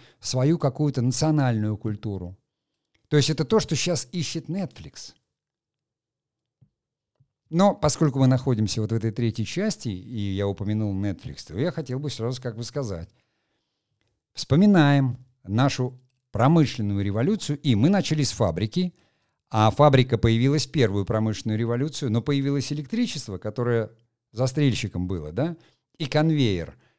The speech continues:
И вот вместе с электричеством кинематограф и аппарат братьев Люмьер,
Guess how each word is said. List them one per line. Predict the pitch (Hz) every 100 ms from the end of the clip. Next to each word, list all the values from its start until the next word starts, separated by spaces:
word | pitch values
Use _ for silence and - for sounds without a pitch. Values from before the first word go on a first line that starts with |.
| _
И | 107
вот | 139 -
вместе | 139 143 175
с | -
электричеством | 151 139 160 - 123
кинематограф | 107 127 143 156 233 208 -
и |
аппарат | 143 135 151 151
братьев | 143 147 135 127
Люмьер, | 139 135 135 143 -